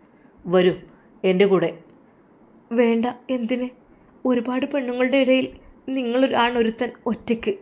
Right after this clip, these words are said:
അതിനിടയ്ക്ക് എൻ്റെ ആവശ്യമില്ലല്ലോ. നിന്റെ ചിന്താഗതിയാണ് ആദ്യം മാറ്റേണ്ടത്. നിന്റെ മനസ്സിലൊക്കെ എന്താ? ആ, അവൻ്റെ കൂടെ അല്ലായിരുന്നോ? ചിന്തകൾ മുഴുവൻ വേറെ ആയിരിക്കുമല്ലോ.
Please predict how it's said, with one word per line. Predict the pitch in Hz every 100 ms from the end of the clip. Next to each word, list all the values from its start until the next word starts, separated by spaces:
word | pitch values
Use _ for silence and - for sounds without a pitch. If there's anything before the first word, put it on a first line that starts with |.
| - _ _ -
അതിനിടയ്ക്ക് | 240 247 262 277 269 -
എൻ്റെ | 254 262 359
ആവശ്യമില്ലല്ലോ. | 311 226 269 254 233 220 202 - -
നിന്റെ | 302 311
ചിന്താഗതിയാണ് | 349 247 208 214 226 240 247 202 185 -
ആദ്യം | 185 185 165 226
മാറ്റേണ്ടത്. | 185 160 185 170 165 - - - - - -
നിന്റെ | 311 370
മനസ്സിലൊക്കെ | 427 240 185 175 220 220 202
എന്താ? | 165 151 160 175 - - - _
ആ, | 220 247 220 - -
അവൻ്റെ | 185 160 160 214
കൂടെ | 262 233 233
അല്ലായിരുന്നോ? | 233 220 220 202 151 - - - -
ചിന്തകൾ | 277 269 269 269 269
മുഴുവൻ | 208 180 196
വേറെ | 185 165 180
ആയിരിക്കുമല്ലോ. | 240 180 170 220 180 165